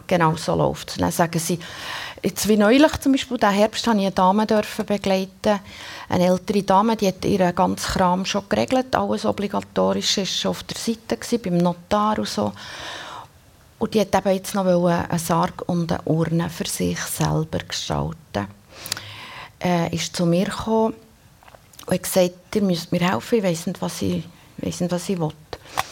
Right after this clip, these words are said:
Und nachher, äh, haben wir einfach ein bisschen, äh, probiert herauszuspüren,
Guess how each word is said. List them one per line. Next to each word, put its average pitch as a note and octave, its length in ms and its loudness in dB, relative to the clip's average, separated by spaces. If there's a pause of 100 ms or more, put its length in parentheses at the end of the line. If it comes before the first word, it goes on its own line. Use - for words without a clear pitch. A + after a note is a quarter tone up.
(340)
Und G3+ 80 -2
nachher, G3 320 0
äh, F3 340 2
haben F3 260 2
wir E3 80 0 (300)
einfach F3+ 420 -2
ein F3+ 60 0
bisschen, F3+ 400 0 (280)
äh, D#3+ 240 2 (440)
probiert F#3+ 400 -2
herauszuspüren, F#3+ 800 -2